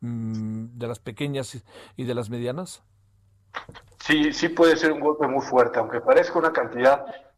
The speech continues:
Speaker 2: de ocho pesos diarios,
Speaker 1: Ajá.
Speaker 2: no son ocho pesos diarios, son ocho pesos más, eh, el cuarenta por ciento de su carga social, ¿no?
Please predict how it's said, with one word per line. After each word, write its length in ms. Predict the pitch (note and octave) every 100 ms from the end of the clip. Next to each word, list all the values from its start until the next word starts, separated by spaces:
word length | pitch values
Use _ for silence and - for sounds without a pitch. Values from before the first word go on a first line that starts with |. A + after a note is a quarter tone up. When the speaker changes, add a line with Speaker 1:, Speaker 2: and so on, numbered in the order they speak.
| _
Speaker 2:
de 140 | A#2+ C3
ocho 400 | E3 D#3+ C3 -
pesos 480 | C#3 C#3+ B2 A2
diarios, 680 | - A2 - - C3 - - -
Speaker 1:
Ajá. 220 | A2 B2 E3+ - _ _ -
Speaker 2:
no 200 | D3 -
son 220 | F#3 F3
ocho 280 | E3 - -
pesos 340 | - - -
diarios, 600 | - D#3 - - - - _ _ - - -
son 240 | - D3 D#3+
ocho 240 | - F3
pesos 540 | - D3+ E3+ D#3+ - - -
más, 720 | A#2+ C3+ A#3 D#4+ - - - - _ _ _ _ _
eh, 400 | C#3 A#2 A#2 A#2
el 160 | - B2+
cuarenta 460 | - C3+ E3 F3 F3+
por 140 | D#3
ciento 320 | - E3 E3
de 100 | D#3+
su 220 | - D3+ -
carga 380 | D3 D#3+ D3+
social, 600 | C3 - - C#3+ A#2+ - - _ _ _
¿no? 280 | G#2 -